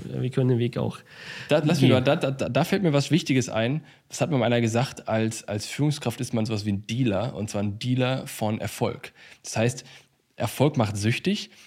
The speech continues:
Speaker 2: und im Grunde, um quasi das, du hast das, was du implizit gerade gesagt hast, um, um quasi dieses,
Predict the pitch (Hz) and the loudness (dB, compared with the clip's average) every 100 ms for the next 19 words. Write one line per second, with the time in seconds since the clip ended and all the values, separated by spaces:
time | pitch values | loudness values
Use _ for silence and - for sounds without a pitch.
0 | _ - 107 107 101 120 156 160 - - | _ -6 -2 -2 2 2 4 2 0 -6
1 | 107 110 - _ - 104 107 113 - - | -4 -4 -6 _ -4 -2 0 -2 -2 -2
2 | 110 120 113 113 107 110 127 123 113 127 | -2 0 -2 -2 -4 -4 -2 -2 -4 -4
3 | 107 101 123 135 113 - 117 - 110 107 | -2 2 2 2 -2 -2 -6 -4 -4 -4
4 | 104 101 98 98 | -4 -4 -4 -6